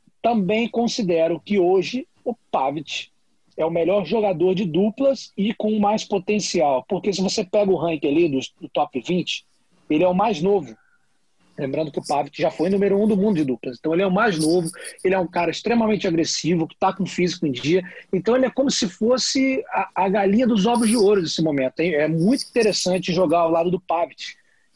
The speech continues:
né? Principalmente pra tenistas que já tão um pouco mais velhos. Você vê o Bruno com trinta e oito anos, o Marcelão com trinta e sete.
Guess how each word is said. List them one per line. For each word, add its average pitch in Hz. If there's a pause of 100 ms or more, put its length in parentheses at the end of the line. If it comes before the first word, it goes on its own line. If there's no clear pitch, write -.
(120)
né? 139
Principalmente 190
pra 208
tenistas 208
que 226
já 254
tão 254
um 254
pouco 233
mais 240
velhos. 196
Você 170
vê 165
o 151
Bruno 160
com 147
trinta 160
e 151
oito 143
anos, 185
o 151
Marcelão 156
com 143
trinta -
e 117
sete. 170